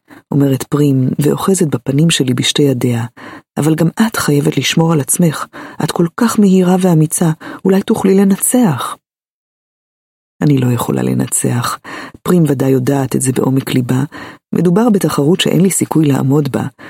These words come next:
עם מתחרים ממחוזות עשירים יותר, שבהם ההשתתפות היא כבוד גדול, והם מתאמנים לקראתה כל חייהם.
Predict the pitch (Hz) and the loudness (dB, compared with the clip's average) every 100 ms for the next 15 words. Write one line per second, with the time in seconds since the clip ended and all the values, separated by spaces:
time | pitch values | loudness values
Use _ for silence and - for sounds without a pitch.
0 | - - 131 127 - - 123 160 165 135 | -20 -6 -2 -2 -4 -4 0 2 2 2
1 | - 127 143 143 - - 131 165 151 - | -2 -2 0 0 -2 0 2 2 2 0
2 | 127 123 - - - 135 147 180 175 - | -2 -2 -8 -12 -4 0 2 2 2 0
3 | 120 - 175 160 - 120 139 180 131 117 | -4 -2 -2 -2 -4 -2 0 0 -2 0
4 | 120 113 - - - 143 139 - 143 143 | -2 -4 -10 -8 -2 2 2 0 0 2
5 | 156 214 160 - 127 127 127 - 175 - | 4 2 2 -2 -2 -2 -4 -2 -2 -2
6 | 160 139 151 151 117 | -2 0 2 0 0